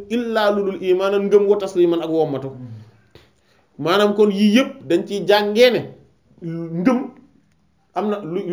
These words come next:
lu, maanaam li yokk ngëm, li yokk ngëm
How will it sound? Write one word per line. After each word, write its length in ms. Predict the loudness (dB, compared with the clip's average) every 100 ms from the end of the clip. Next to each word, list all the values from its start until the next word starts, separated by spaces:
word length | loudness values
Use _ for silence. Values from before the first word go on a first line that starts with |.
| -8
lu, 60 | -4
maanaam 280 | -4 -2 -2
li 180 | -4 -2
yokk 200 | -4 -2
ngëm, 260 | 0 0 -2 -14 _ _ _ _ _ _
li 140 | 0 2
yokk 200 | 2 2
ngëm 240 | 2 2